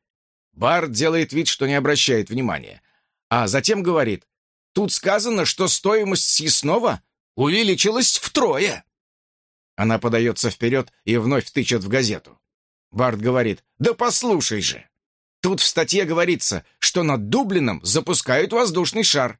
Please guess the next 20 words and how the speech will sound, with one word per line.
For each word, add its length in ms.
а 140
в 80
нём 220
люди, 500
и 120
шар 440
этот 340
надут 340
газом». 500
Колли 260
говорит: 400
«Сомневаюсь 720
я, 180
что 240
такое 340
возможно. 560
А 80
ну 140
дай 180
глянуть». 460